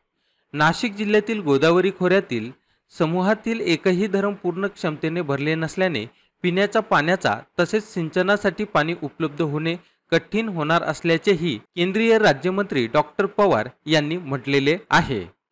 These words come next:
यावर्षी खरीप पेरणीसाठी आवश्यक प्रमाणात पाऊस झाला नसल्याने अत्यल्प पावसावर जुलै महिन्यात शेतकऱ्यांनी बियाणे खरेदी करून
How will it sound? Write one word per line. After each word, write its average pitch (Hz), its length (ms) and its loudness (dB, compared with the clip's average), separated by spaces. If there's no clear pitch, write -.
यावर्षी 208 500 4
खरीप 190 300 0
पेरणीसाठी 202 640 2
आवश्यक 143 520 0
प्रमाणात 196 380 0
पाऊस 147 300 0
झाला 147 280 2
नसल्याने 165 500 -2
अत्यल्प 180 600 -2
पावसावर 165 680 0
जुलै 180 200 4
महिन्यात 214 360 0
शेतकऱ्यांनी 185 560 0
बियाणे 147 460 0
खरेदी 151 260 -2
करून 156 360 -2